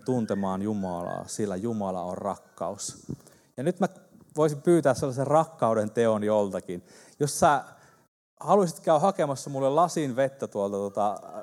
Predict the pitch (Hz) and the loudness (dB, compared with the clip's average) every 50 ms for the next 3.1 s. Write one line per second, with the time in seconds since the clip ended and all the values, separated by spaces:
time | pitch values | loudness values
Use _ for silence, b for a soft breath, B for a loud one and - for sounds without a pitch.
0 | - 123 _ _ _ _ _ _ _ _ - 127 139 143 127 117 107 101 - 117 | -14 -16 _ _ _ _ _ _ _ _ 0 4 6 6 6 6 4 0 0 0
1 | 117 110 - - - 110 101 95 92 101 92 - b b b b b b b b | 0 0 -2 -6 -4 -4 -4 -2 -2 -4 -4 -4 b b b b b b b b
2 | 113 107 110 117 - 127 - - 165 143 - - 143 135 135 - - 123 117 107 | -6 -6 -6 -6 -10 -12 -6 -4 -4 -4 -4 -6 -4 -4 -4 -2 0 -2 0 0
3 | 92 95 | 0 -2